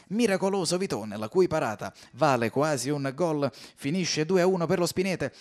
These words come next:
che, eh, sale a quota sette punti in graduatoria e scavalca proprio il Riccia, staccandolo di una lunghezza.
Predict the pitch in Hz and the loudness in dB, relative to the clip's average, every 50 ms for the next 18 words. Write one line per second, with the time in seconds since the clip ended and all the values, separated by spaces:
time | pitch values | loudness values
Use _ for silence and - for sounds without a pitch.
0 | - - - _ - - 175 175 147 139 127 117 - - 220 214 180 156 151 - | -20 -20 -20 _ -4 -2 -2 0 0 0 0 0 0 0 0 0 0 -2 -2 2
1 | - 208 185 - 143 - 208 185 - 185 170 175 160 147 131 - 143 - - - | 2 2 2 2 0 0 0 -2 -2 -2 -2 -2 -2 -4 -4 -4 -6 -6 -8 -12
2 | - - 175 175 170 160 143 185 190 185 190 180 - 113 104 104 104 107 113 117 | -8 -4 -2 0 0 0 2 0 0 2 2 2 2 2 0 0 -2 -6 -8 -6
3 | 135 156 147 - - 175 143 120 107 110 - 110 107 - - 214 202 180 147 160 | -6 -4 -4 -2 -2 -2 -2 -2 -6 -8 -10 -12 -8 -4 -2 -2 -2 0 0 0
4 | 170 175 160 127 113 104 - - 107 107 - - 165 - 131 117 117 110 110 107 | 0 0 0 -2 -4 -6 -6 -6 -6 -4 -2 -4 -4 -4 -2 -4 -4 -2 -2 -2
5 | 113 131 180 185 170 165 165 156 127 120 101 - - - 90 - | 0 0 0 0 2 0 0 0 -2 -4 -6 -6 -6 -10 -10 -10